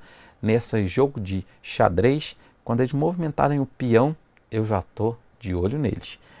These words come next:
E aí eles vão pe-, derrubar um bando de gente antes da próxima jogada deles, tá? O Wesley tá falando, "Nunca tinha estudado pra concurso, agora confesso que estou adorando raciocínio lógico, ainda mais tão bem explicado assim."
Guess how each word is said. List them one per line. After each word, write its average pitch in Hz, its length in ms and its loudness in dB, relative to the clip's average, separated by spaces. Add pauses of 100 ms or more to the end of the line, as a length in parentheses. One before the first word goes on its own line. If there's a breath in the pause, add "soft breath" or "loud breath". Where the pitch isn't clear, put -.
E 147 100 6
aí 98 200 6
eles 120 120 2
vão 120 140 -2
pe-, 113 220 -2
derrubar 101 300 -2
um 110 80 0
bando 135 180 2
de 254 80 0
gente - 400 -2 (400 soft breath)
antes 113 240 -4
da 107 180 2
próxima 101 420 0
jogada 104 360 4
deles, 90 360 -4 (240)
tá? 175 180 4 (1160 loud breath)
O - 60 4
Wesley 147 220 8
tá 156 120 4
falando, 139 220 0
"Nunca 175 180 -2
tinha 156 160 -4
estudado 131 240 0
pra 123 100 -4
concurso, 123 360 -4
agora 123 200 2
confesso 113 420 -6
que - 60 -20
estou - 180 -4
adorando 117 380 2
raciocínio 120 420 -4
lógico, 85 360 0
ainda 110 140 -2
mais 113 220 -2
tão 123 140 -6
bem 113 100 -4
explicado 104 400 -4
assim." 107 280 -4